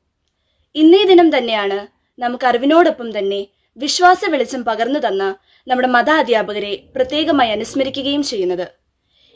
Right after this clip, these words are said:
എൻ്റെ എല്ലാ പ്രിയപ്പെട്ട മതാധ്യാപകർക്കും എല്ലാവിധ പ്രാർത്ഥനകളും ആശംസകളും നേരുന്നു. കൊറോണ എന്ന മഹാവ്യാധി ലോകത്തെ മുഴുവനും മുറിക്കുള്ളിലാക്കിയപ്പോൾ നമ്മുടെ ആഘോഷങ്ങളും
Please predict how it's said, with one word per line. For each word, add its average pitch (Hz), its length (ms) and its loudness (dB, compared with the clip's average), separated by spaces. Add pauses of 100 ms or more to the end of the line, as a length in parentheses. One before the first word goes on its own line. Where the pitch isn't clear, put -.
എൻ്റെ 320 280 6
എല്ലാ 370 260 6
പ്രിയപ്പെട്ട 311 360 -4 (120)
മതാധ്യാപകർക്കും 208 800 0 (400)
എല്ലാവിധ 262 460 2
പ്രാർത്ഥനകളും 220 760 -2 (260)
ആശംസകളും 285 680 0
നേരുന്നു. 180 340 -2 (800)
കൊറോണ 320 300 -6 (100)
എന്ന 294 200 -4
മഹാവ്യാധി 233 680 -6 (360)
ലോകത്തെ 285 420 -2
മുഴുവനും 202 420 -4 (380)
മുറിക്കുള്ളിലാക്കിയപ്പോൾ 220 1080 -4 (480)
നമ്മുടെ 262 300 -2
ആഘോഷങ്ങളും 240 640 -4